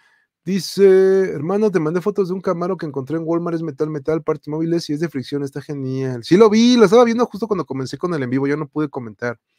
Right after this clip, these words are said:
Eh, pero está bueno, me gustó también muchísimo. No me gusta el trabajo de Akira. Custom México Man Pro, la pregunta es a ti, ¿qué te gusta, hermano? ¿Qué es lo que te gusta? ¿No te gusta el trabajo de Custom México? ¿No te gusta el trabajo de Akira?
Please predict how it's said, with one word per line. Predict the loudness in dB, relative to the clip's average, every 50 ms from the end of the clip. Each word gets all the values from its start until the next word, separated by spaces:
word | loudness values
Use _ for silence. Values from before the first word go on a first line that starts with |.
| _ _ _ _ _ _ _ _ _ _ _ _ _ _
Eh, | 0 2 2 2 2
pero | 0 -2
está | 0 2 0 2
bueno, | 2 0 -2 -2 -4
me | -6 -6
gustó | -6 -6 -6 -6 -6
también | -6 -6 -6 -6 -8 -10
muchísimo. | -10 -10 -12 -12 -10 -10 -10 -10 -12 -14 _ _ _ _ _ _ _
No | -8 -6
me | -4 -2 -2
gusta | -2 0 2 2
el | 2 2
trabajo | 2 2 2 2 2 2 2
de | 2
Akira. | 0 0 -2 -2 -2 -2 -4
Custom | -2 -4 -6 0 2 2 4
México | 4 2 2 2 2 4 4
Man | 4 4 4 6
Pro, | 6 6 6 6 4 -2 _
la | -2 -2 0 0
pregunta | 0 -2 -2 -4 -4 -6 -8
es | -10
a |
ti, | -10 -14 -10 _
¿qué | -8 -6
te | -4 -4 -6
gusta, | -4 -6 -8 -10 -8 -8 -8
hermano? | -8 -8 -10 -12 -14 -16 -20 _ _ _
¿Qué | 0 0
es | 2 2
lo | 2 0
que | -2 -6
te | -4 -4 -4
gusta? | -4 -4 -6 -8 -8 -12 -14 -12
¿No | -12 -4
te | -4 -2
gusta | -2 -2 -6 -8 -8
el | -6
trabajo | -4 -4 -4 -4 -2 -4
de | -4
Custom | -4 -6 -12 -10 -8 -8 -4
México? | -4 -4 -6 -6 -4 -2 -2
¿No | -2 -2
te | -4 -6
gusta | -6 -6 -8 -10
el | -10 -8
trabajo | -8 -8 -8 -8 -8
de | -10 -10
Akira? | -10 -8 -6 -2 0 0 0 -2